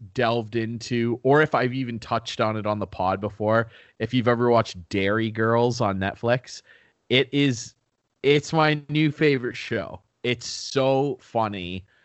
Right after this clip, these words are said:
Uh, it's just these Irish schoolgirls back in the nineties toward the end of, like, the I R A standoff.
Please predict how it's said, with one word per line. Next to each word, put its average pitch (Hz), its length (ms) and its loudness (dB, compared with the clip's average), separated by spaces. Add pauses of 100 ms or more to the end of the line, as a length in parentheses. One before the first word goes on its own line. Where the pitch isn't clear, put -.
(340)
Uh, 98 480 -2 (100)
it's - 160 -18
just - 220 -6
these 131 240 -6
Irish 120 420 2
schoolgirls 113 720 -2
back 113 300 -2
in 113 80 -4
the 110 80 -4
nineties 107 580 -6
toward 110 240 -6
the 113 180 -6
end 107 360 -2
of, 104 160 -4
like, 104 180 -2
the 110 200 -4
I 104 260 4
R 98 220 0
A 98 180 -2
standoff. 120 760 -2